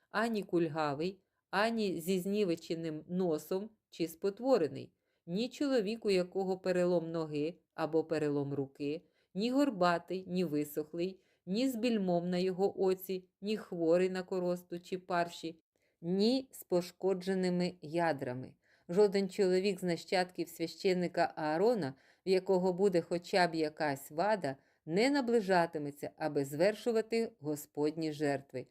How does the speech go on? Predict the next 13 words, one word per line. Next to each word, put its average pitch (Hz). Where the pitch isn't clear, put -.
У 240
нього 214
є 202
вада, 143
тому 160
він 202
не 190
може 208
приносити 185
хлібні 185
дари 147
свого 147
Бога. 135